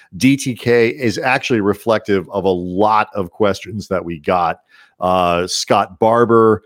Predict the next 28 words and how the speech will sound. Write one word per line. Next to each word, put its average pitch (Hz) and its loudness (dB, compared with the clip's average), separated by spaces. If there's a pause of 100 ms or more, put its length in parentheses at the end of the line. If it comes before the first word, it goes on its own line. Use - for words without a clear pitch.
(280)
at 107 -2
E 113 0
L 104 2
C 107 -2
underscore 101 -2
M 104 -4
R 95 -2
B, 101 -4 (140)
uh, 87 -14
Mister 82 -14
Barber, 85 0 (520)
I 85 -8
presume. 107 -2
Uh, 95 0 (120)
a 120 0
lot 117 2
of 127 -2
questions 104 0
about 92 0
this 92 -2
that 95 2
are 90 0
sort 95 0
of 87 -2
along 90 0
this 85 -2
lines. 76 -8 (640)
Uh, 95 0